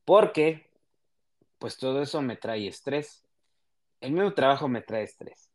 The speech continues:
más el que yo me genero por estar a disgusto, o que no me alcanza, más el estrés que llego a casa y también, ¿no? Entonces, empieza a mermar tu salud física,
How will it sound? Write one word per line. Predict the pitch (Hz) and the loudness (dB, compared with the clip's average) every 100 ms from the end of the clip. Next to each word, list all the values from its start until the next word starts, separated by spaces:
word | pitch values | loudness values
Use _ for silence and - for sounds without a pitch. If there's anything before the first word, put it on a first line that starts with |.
| _ | _
más | 131 123 127 127 - | -10 -6 -4 -4 -4
el | 131 117 | -6 -4
que | 127 | -4
yo | 139 | -2
me | 151 151 | -4 -6
genero | 117 123 135 - | -6 -4 -6 -6
por | 107 | -8
estar | 101 113 110 | -6 -4 -4
a | |
disgusto, | 98 58 67 78 - - _ _ _ _ _ | -6 -10 -12 -12 -14 -18 _ _ _ _ _
o | - 113 | -10 -10
que | 127 | -6
no | 120 | -6
me | 123 | -6
alcanza, | 117 - 92 92 - _ _ _ | -6 -8 -10 -10 -18 _ _ _
más | 123 123 123 117 120 | -14 -8 -6 -6 -4
el | 117 | -4
estrés | 113 120 131 - | -4 -6 -8 -6
que | 135 | -6
llego | 127 123 127 | -4 -2 -2
a | - | -2
casa | 110 - 139 139 _ _ _ _ | -4 -4 -8 -10 _ _ _ _
y | 110 117 | -14 -10
también, | 104 107 107 110 95 95 | -4 -4 -4 -8 -10 -10
¿no? | 139 | -10
Entonces, | 127 - 120 110 117 104 - _ _ - - | -10 -6 -6 -4 -6 -6 -10 _ _ -20 -10
empieza | 127 127 139 170 | -6 -4 -2 -2
a | 160 | -2
mermar | 131 117 123 131 | -2 -2 -4 -4
tu | - 135 | -6 -6
salud | 120 101 110 135 135 | -4 -4 -2 -4 -6
física, | - 156 175 147 - 104 101 | -12 -10 -8 -10 -8 -8 -8